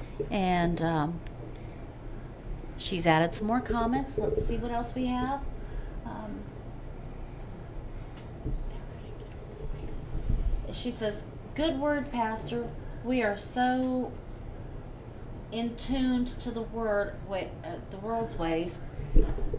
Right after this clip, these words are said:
that we have a hand, a hard time doing it God's way."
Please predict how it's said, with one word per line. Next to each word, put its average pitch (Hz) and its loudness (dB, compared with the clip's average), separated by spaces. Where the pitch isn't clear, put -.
that - 8
we 233 10
have 208 6
a 190 2
hand, 233 2
a 185 2
hard 233 4
time 202 0
doing 220 6
it - 0
God's 185 10
way." 147 4